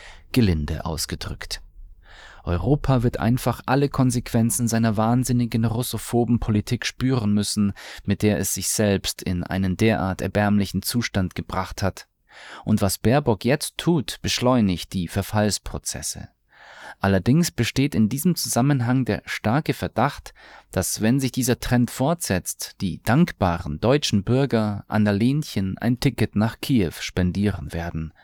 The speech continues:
ein Einwegticket allerdings, und sie danach nicht wieder reinlassen wollen. Denn mit ihrer Politik steht das deutsche Volk bald schon kurz vor der Grenze,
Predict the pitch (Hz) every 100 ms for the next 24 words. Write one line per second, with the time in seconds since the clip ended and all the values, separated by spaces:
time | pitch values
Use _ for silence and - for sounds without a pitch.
0 | _ - 117 101 90 80 80 - - -
1 | 85 - 92 85 104 107 - - - -
2 | 110 113 123 120 110 107 - 104 90 -
3 | 92 110 113 131 117 - 82 80 80 73
4 | - _ _ _ - - - 104 117 120
5 | 143 147 139 - 131 - 156 - - -
6 | 127 - 110 - 123 127 - 104 - 123
7 | 120 - - 104 107 - 104 - 123 110
8 | - 92 85 - 104 101 - - 92